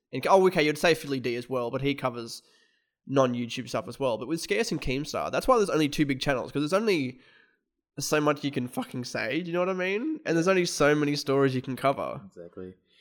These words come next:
Speaker 2: I feel kind of, like, sorry for them sometimes, 'cause, like, you can kinda, you can kinda really see it, like, scraping some sort of information. Like,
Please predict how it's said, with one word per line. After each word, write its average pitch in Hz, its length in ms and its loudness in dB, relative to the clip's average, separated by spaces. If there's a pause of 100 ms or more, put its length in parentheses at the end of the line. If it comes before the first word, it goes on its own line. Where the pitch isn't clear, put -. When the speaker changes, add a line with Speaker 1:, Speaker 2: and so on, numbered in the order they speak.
(260)
Speaker 2:
I 127 80 -2
feel 262 320 4 (120)
kind 147 260 -10
of, 101 140 -8 (120)
like, 82 200 -14
sorry 104 280 -10
for 139 100 -10
them 131 140 -10
sometimes, 131 480 -8
'cause, 107 180 -8
like, 98 180 -8
you 131 60 -10
can 117 160 -10
kinda, 92 380 -12 (280)
you 107 80 -18
can 107 320 -8
kinda 131 280 -10
really 104 240 -4
see 120 300 -6
it, 90 140 -14
like, - 220 -20
scraping 117 640 -8
some 107 280 -8
sort 101 220 -8
of 85 100 -10
information. 95 500 -12
Like, 90 180 -10